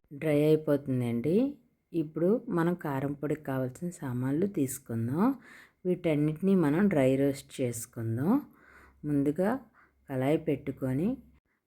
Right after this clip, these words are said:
పెద్ద స్పూన్తో మూడు స్పూన్లు నువ్వులు వేసుకొని దోరగా వేయించి తీసి పక్కన ఉంచుకుందామండి. ఇప్పుడు ఒక స్పూన్ మెంతులు వేసి బాగా వేగిన తర్వాత ఒక స్పూను జీలకర్ర, రెండు స్పూన్ల ఆవాలు,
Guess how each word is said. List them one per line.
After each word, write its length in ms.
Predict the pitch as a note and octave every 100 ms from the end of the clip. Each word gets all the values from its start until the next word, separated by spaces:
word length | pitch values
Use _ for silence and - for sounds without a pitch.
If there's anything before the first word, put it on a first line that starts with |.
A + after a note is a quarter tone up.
| _
పెద్ద 280 | D#3 B2+ C3
స్పూన్తో 600 | D#3+ - F3 E3 C#3+ D#3+ F#3
మూడు 340 | E3 C#3+ C#3 C#3
స్పూన్లు 480 | - C#3 C3+ D3+
నువ్వులు 460 | D#3+ C3+ B2 C#3+ D3
వేసుకొని 640 | C3+ B2 - - A#2+ C3 F3+
దోరగా 520 | E3+ B2+ A#2 B2 C#3+ D3+
వేయించి 680 | C3 A#2+ A#2+ A#2+ A#2 - F#3 B3+ - _ _ _ _ -
తీసి 280 | E3 E3 G3+
పక్కన 320 | F3+ D3+ D3+
ఉంచుకుందామండి. 880 | D3+ D3 - C#3 C3+ C3 B2+ B2+ D#3 G#3+ A#3+
ఇప్పుడు 240 | F#3+ E3+ D#3+
ఒక 140 | D3
స్పూన్ 380 | C3+ - C#3+ D#3+ D#3+
మెంతులు 420 | C3+ C3+ D#3+ E3+
వేసి 320 | C#3 C3 G3+
బాగా 260 | D3+ C3+ C#3+
వేగిన 340 | C3+ B2 D3
తర్వాత 520 | D#3 C3 A#2+ A2+ A2+ D3 G#3 C4+ - - - - _ _
ఒక 220 | C#3 D3
స్పూను 500 | C3 - - D3 D#3 F3
జీలకర్ర, 600 | D3 C3+ - C3+ B2 C3+ D3+ G#3
రెండు 300 | D3+ C#3 D3+
స్పూన్ల 400 | - D#3 D3+ D3+ C#3
ఆవాలు, 520 | B2+ A#2+ B2 A#2 C3+